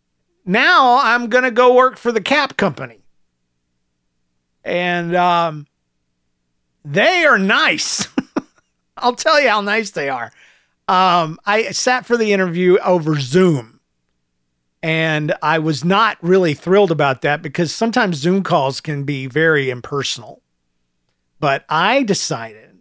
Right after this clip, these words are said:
that I was gonna use my podcasting setup. So thanks to you patrons, I have a very, very nice microphone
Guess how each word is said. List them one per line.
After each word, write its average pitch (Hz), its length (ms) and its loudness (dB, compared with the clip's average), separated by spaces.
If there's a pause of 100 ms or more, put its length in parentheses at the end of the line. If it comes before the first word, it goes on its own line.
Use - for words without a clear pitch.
(160)
that 156 120 -2
I 147 100 0
was 156 160 -2
gonna 165 160 0
use 165 200 0
my 151 140 -2
podcasting 135 800 -6
setup. - 400 -12 (160)
So 143 480 -2 (440)
thanks 208 280 -2
to 196 140 -4
you 175 200 0
patrons, 131 800 -4
I 190 160 2
have 160 480 -2
a 156 80 -6
very, 139 720 2
very 151 560 0
nice 135 360 -4
microphone 135 760 -10